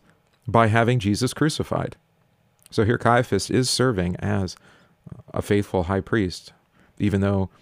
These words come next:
in his heart he has only malice and wickedness. Who followed Jesus then? Alone? Well, two here. Simon Peter,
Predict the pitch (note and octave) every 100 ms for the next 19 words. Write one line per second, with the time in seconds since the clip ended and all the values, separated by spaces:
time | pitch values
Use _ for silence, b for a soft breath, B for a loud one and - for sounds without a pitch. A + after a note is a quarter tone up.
0 | b - F#2+ A#2+ - F#2+ F#2+ - G2 G2+
1 | F2+ F#2+ F#2 G2 F#2+ F2+ - F2+ F#2 F#2+
2 | A#2+ E2+ - _ _ _ _ _ _ _
3 | _ _ _ _ _ - - C#3 A#2+ A#2+
4 | B2+ A#2 B2+ D3+ - F3 G#3 b b b
5 | b b b b _ - _ - A2 A2
6 | A#2+ D3+ C3+ B F2 G2 B2+ - B2 F#2
7 | F#2 G2+ A2 C3 - A2 A2 A#2 - G#2
8 | C#3